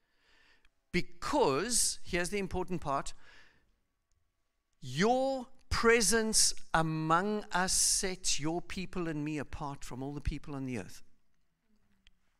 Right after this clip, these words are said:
What makes you and I different from the people who are not in church right now? I'm, I'm not a, a better person. I'm not more generous. I'm not more loving. I, I,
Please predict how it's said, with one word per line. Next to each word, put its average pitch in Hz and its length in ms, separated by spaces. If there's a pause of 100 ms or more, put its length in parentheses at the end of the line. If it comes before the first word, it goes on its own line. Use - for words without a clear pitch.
(760)
What 214 260
makes 220 300
you 196 200
and 214 80
I 190 140
different 185 480
from 175 160
the 160 80
people 180 380
who 160 120
are 151 80
not 139 220
in 170 180
church 170 380
right 151 160
now? 190 300 (2250)
I'm, - 240
I'm 139 140
not 175 160
a, 131 220 (440)
a 120 60
better - 320
person. - 500 (1700)
I'm 139 180
not 160 220
more 139 140
generous. 139 580
I'm 123 140
not 143 180
more 131 180
loving. 175 640
I, 143 80
I, 170 240